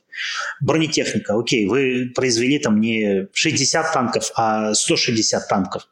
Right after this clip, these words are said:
Вопрос, где вы их будете хранить, как вы их будете обслуживать, как вы их будете перевозить,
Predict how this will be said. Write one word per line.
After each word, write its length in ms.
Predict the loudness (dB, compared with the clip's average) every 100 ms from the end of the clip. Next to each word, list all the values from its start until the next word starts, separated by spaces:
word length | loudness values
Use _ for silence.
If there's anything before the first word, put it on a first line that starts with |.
| _
Вопрос, 380 | -2 0 0 0
где 120 | 0
вы 100 | 0
их 80 | 2
будете 220 | 0 0
хранить, 500 | 0 0 2 0 -4 -4
как 220 | -2 0
вы 100 | 2
их 60 |
будете 240 | 2 0 0
обслуживать, 540 | 0 0 2 0 0 -6 -6
как 220 | -2 0 2
вы 100 | 2
их 60 |
будете 260 | 2 0 0
перевозить, 640 | 0 0 0 0 -2 -4